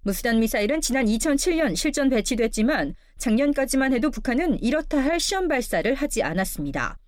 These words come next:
그리고 지난 사월 십오 일을 시작으로 모두 여덟 차례 발사된 무수단 미사일은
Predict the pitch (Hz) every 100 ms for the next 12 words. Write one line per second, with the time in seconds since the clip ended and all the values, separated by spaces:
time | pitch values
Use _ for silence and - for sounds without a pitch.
0 | _ - _ _ _ _ - 214 208 285
1 | 165 147 247 262 269 330 311 311 - 285
2 | 277 262 269 285 220 202 349 214 240 214
3 | 165 208 320 302 320 269 226 185 180 180
4 | 294 285 208 - 254 220 214 233 175 220
5 | 269